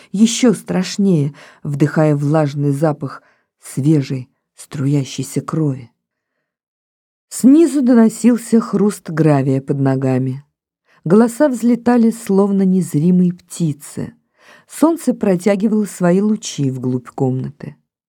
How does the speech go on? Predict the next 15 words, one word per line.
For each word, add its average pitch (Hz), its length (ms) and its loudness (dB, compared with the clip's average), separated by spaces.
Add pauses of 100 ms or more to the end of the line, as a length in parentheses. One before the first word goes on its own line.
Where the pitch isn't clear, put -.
(580)
Должно 139 540 0
быть, 175 300 -6 (540)
было 143 380 4
уже 196 260 -2
позднее 175 640 0
утро. 147 480 -10 (640)
Но, 226 160 4
взглянув 233 500 2
на 233 120 2
часы, 233 560 -2 (500)
он 156 160 4
увидел, 226 400 2
что 226 320 -2
стрелка 226 720 -2
показывает 226 800 -2